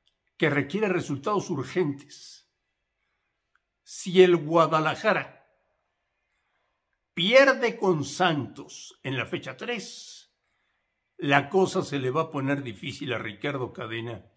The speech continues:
porque van a empezar a sonar nombres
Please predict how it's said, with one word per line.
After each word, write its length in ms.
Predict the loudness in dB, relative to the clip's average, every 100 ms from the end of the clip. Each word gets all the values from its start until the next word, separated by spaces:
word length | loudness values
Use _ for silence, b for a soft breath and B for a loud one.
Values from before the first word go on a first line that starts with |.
| _ _ _ _ _ _ -6
porque 360 | -4 -2 -2
van 160 | 0 0
a 80 | -2
empezar 420 | -6 -8 -6 -6
a 40 | -6
sonar 460 | -8 -8 -8 -6
nombres 1000 | -6 -4 -6 -10 -12 -16 -18 -18 -20